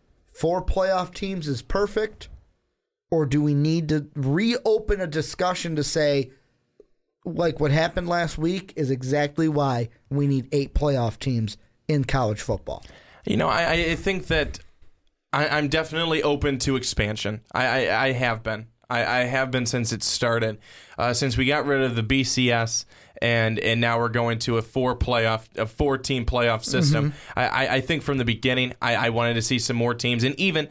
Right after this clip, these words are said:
Speaker 2: if we could do something in the middle where we go six. I mean, everyone said four teams or eight teams.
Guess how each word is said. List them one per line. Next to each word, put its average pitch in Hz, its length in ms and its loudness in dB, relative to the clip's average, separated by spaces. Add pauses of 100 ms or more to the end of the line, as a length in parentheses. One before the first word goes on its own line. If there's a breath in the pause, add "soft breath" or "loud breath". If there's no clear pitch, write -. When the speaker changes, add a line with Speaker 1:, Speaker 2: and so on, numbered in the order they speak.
(200 loud breath)
Speaker 2:
if 143 140 2
we 143 140 2
could 127 140 -2
do 135 140 2
something 123 380 0
in 127 160 0
the 117 80 0
middle 117 360 0 (220 loud breath)
where 131 140 2
we 123 100 2
go 120 160 2
six. - 640 -2 (460)
I 95 100 -2
mean, 120 220 2
everyone 135 380 0
said 117 200 0
four 143 320 0
teams 123 520 -4 (420)
or - 100 -18
eight 131 240 0
teams. 107 520 -2